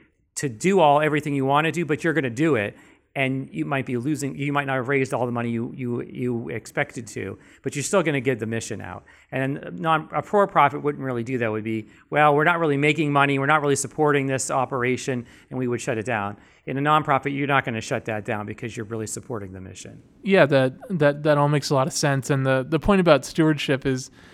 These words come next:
Speaker 2: is really interesting to me. It's, it's almost like the people giving you donations are your shareholders, or just the public at large that wants to know what you're doing with your money is, is your shareholders. You think that's a fair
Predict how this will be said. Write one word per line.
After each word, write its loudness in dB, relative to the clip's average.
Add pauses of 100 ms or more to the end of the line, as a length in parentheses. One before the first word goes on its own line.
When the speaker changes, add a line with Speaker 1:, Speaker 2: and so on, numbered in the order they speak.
(180)
Speaker 2:
is 2
really 4
interesting -2
to 2
me. 4
It's, -2
it's 0
almost 2
like 0
the -6
people 2
giving -2
you 2
donations -2
are 6
your 0
shareholders, -2
or -2
just -4
the -2
public 2
at 0
large 2
that 0
wants 0
to 0
know 4
what 2
you're -2
doing 2
with -2
your 0
money -4
is, 0
is 0
your 0
shareholders. -4
You -8
think -6
that's -4
a 2
fair 0